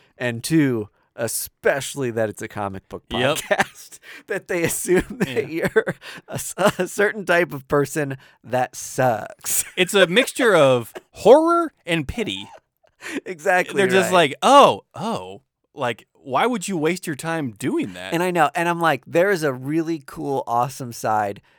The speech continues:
Speaker 1: to comic books and comic book fandom, but a, a lot of times what we focus on is, in the media anyway, is creators who fuck up
Speaker 2: Yeah.
Speaker 1: and, um, toxic fandom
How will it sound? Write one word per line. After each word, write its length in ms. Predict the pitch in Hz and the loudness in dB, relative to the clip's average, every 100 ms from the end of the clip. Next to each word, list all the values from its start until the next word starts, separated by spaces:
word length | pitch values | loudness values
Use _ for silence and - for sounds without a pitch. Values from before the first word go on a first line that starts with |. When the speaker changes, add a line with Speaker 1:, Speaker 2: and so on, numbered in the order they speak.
| _ - | _ -10
Speaker 1:
to 120 | 151 | -10
comic 440 | 131 131 123 123 - | -6 -4 -2 -4 -6
books 260 | 117 - | -6 -6
and 80 | 110 | -12
comic 380 | 127 110 110 - | -6 -6 -6 -12
book 120 | 104 | -16
fandom, 640 | - 127 127 117 95 92 92 _ _ _ | -8 -4 -4 -4 -6 -8 -18 _ _ _
but 280 | - 104 101 _ _ _ _ - | -4 -4 -4 _ _ _ _ -6
a, 80 | 135 - | -6 -4
a 80 | 151 | -2
lot 280 | 143 143 147 | 2 4 2
of 60 | 139 | 0
times 400 | 147 123 120 117 | -2 -2 -4 -8
what 160 | 123 | -8
we 140 | 107 98 | -8 -12
focus 500 | - 131 127 113 117 | -6 -6 -4 -8 -6
on 320 | 101 95 95 _ _ _ | -6 -8 -12 _ _ _
is, 460 | 110 101 92 - _ _ _ _ _ _ - | -10 -10 -10 -18 _ _ _ _ _ _ -10
in 140 | 131 | -10
the 80 | 117 | -8
media 480 | 113 123 131 120 - | -8 -6 -4 -4 -4
anyway, 680 | 110 107 104 98 95 104 - | -6 -8 -6 -6 -6 -10 -12
is 400 | 98 92 - _ _ _ _ | -12 -12 -16 _ _ _ _
creators 460 | 139 131 120 110 - | -6 -2 -2 -4 -6
who 60 | |
fuck 360 | 117 - 104 - | -10 -4 -4 -2
up 380 | 120 101 101 - _ _ - | -2 -2 -4 -12 _ _ -10
Speaker 2:
Yeah. 220 | 113 98 | -4 -2
Speaker 1:
and, 440 | 113 104 101 98 98 _ _ _ - | -2 -6 -8 -12 -18 _ _ _ -10
um, 440 | 107 101 92 90 - _ - | -6 -6 -8 -12 -20 _ -10
toxic 460 | - 113 - 117 - | -4 -4 -4 -12 -8
fandom 640 | 120 104 98 98 98 95 | -6 -6 -6 -8 -8 -10